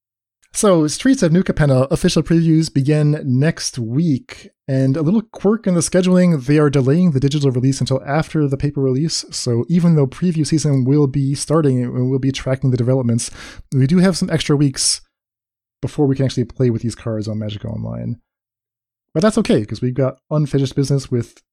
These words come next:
Neon Dynasty. We got some follow-ups on some brews we played,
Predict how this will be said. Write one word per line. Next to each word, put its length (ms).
Neon 240
Dynasty. 400
We 140
got 180
some 200
follow-ups 600
on 140
some 200
brews 320
we 120
played, 500